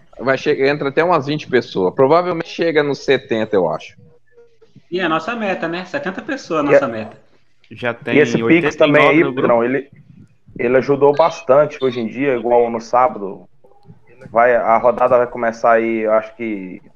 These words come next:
Speaker 3: a partir das seis e meia, né? Se eu não me engano, vai fechar o mercado. Ou seja,
Speaker 2: Isso, isso
Speaker 3: até o dia
Speaker 2: mesmo.
Speaker 3: vinte e nove, até o dia vinte e nove, é,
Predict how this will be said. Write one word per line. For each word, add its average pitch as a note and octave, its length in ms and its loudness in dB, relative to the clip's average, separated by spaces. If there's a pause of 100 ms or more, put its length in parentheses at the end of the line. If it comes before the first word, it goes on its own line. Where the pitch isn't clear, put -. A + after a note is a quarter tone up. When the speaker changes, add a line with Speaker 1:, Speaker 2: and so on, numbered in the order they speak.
(100)
Speaker 3:
a - 60 -10
partir A2+ 300 0
das A#2+ 180 0
seis A2+ 220 -4
e G#2+ 40 -10
meia, C#3 280 0
né? C3+ 140 -6
Se - 140 -12
eu A2 40 -4
não A2 80 -4
me G#2+ 80 -6
engano, A#2+ 300 0
vai A2 120 2
fechar - 280 -8
o A2 40 -4
mercado. A#2+ 500 2 (480)
Ou B2 160 2
seja, A#2+ 420 0
Speaker 2:
Isso, D#3 300 0
isso C3+ 100 0
Speaker 3:
até C3+ 60 6
o C#3 40 0
dia D#3 80 4
Speaker 2:
mesmo. D3 140 4
Speaker 3:
vinte D#3 140 -8
e D3+ 40 -6
nove, E3+ 540 4 (600)
até C3+ 120 4
o C#3 40 0
dia C#3 120 4
vinte D3+ 220 -6
e D3+ 40 -4
nove, E3 640 2
é, A#2+ 760 4